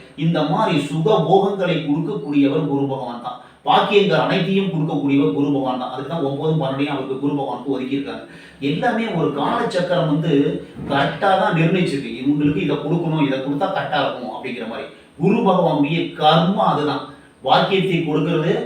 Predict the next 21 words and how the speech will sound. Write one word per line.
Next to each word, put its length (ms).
குழந்தையை 380
கொடுக்கறது. 400
இந்த 280
மாதிரி 280
குரு 240
பகவானுடைய 600
குரு 220
மேட்ல 300
இருந்து, 280
இப்ப 460
இந்த 200
ஆயில் 400
ரேகையில 340
இருந்து 240
குரு 240
மேட்டுக்கு 340
ஒரு 160
ரேகை 260
போகுது 280
சார். 200
மிக 280